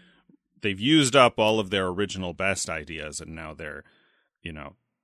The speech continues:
have some more contrived kind of drama." But,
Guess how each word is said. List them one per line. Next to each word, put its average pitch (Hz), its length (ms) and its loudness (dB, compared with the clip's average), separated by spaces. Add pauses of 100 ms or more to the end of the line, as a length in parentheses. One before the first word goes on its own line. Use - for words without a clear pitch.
(240)
have 80 280 -10
some - 180 -4
more 85 180 -8
contrived 80 680 -12
kind 73 180 -16
of 69 120 -20
drama." 71 500 -14
But, 110 320 -2